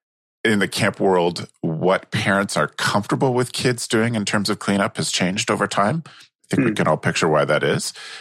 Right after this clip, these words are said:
Speaker 1: But still, even just the act of, of cleaning up an area that you've used, if you're doing a craft and,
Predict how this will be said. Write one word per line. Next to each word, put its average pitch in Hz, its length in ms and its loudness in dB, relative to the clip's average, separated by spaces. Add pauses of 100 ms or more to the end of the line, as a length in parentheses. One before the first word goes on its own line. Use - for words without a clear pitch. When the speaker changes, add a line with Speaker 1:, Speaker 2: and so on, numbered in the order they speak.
Speaker 1:
But 107 160 2
still, 110 580 2
even 120 280 0
just 107 220 -2
the 95 100 2
act 85 220 0
of, 78 240 -2 (120)
of 85 260 2
cleaning 82 340 0
up 73 280 0 (460)
an 95 200 2
area 104 340 4
that 85 220 0
you've 80 200 -2
used, 90 840 0 (480)
if - 100 -4
you're 80 100 2
doing 95 260 0
a 82 80 0
craft 87 400 0
and, 78 360 -2